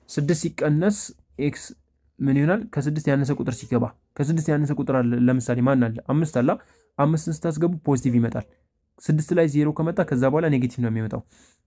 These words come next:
ከፖዚቲቭ ወደ ኔጌቲቭ ሳይን ቼንጅ ያደረገው ስድስት ላይ ነው። which means six comma f of ወይም ደግሞ እዚህ ጋር ፒ ነው አይደል?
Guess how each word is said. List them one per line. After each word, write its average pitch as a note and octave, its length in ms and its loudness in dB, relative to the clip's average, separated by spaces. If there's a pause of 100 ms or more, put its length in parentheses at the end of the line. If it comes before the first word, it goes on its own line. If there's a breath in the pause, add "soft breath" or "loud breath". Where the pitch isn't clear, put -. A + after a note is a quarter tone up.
(160)
ከፖዚቲቭ F3+ 460 0
ወደ C#3+ 180 2
ኔጌቲቭ D#3 340 -2
ሳይን D#3 260 0
ቼንጅ D#3 220 0
ያደረገው D#3 480 2
ስድስት C3+ 380 -2
ላይ A#2+ 140 4
ነው። A2+ 120 -2 (440 soft breath)
which D#3+ 180 -2
means G3+ 220 4 (360)
six G3+ 200 0 (140)
comma F#3 340 2 (420)
f G3+ 280 0
of G3+ 160 4 (260)
ወይም D3 220 0
ደግሞ D3+ 180 -2
እዚህ C3+ 160 -4
ጋር C#3 140 0
ፒ - 180 -4
ነው D3 100 4
አይደል? - 160 2